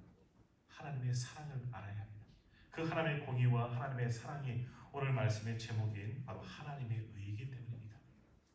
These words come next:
하나님의 의, 저 십자가에 나타난 하나님의 의, 공의의 하나님, 사랑의 하나님, 두 가지 면이 다 들어가져 있는 하나님의 의를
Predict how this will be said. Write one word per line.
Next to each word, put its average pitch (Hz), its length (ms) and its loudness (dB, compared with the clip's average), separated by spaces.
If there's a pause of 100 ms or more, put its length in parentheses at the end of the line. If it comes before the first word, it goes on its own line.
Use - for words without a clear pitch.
하나님의 120 540 -2
의, 110 240 0 (420)
저 - 160 -4
십자가에 - 520 -2
나타난 107 340 2
하나님의 117 540 0
의, 110 260 -2 (580)
공의의 107 420 4
하나님, 107 440 -4 (320)
사랑의 151 500 -6
하나님, 104 240 -2 (120)
두 - 160 -10
가지 131 240 -2
면이 104 300 0
다 - 60 -8 (340)
들어가져 120 400 -4
있는 98 360 -4 (280)
하나님의 127 580 2
의를 - 400 0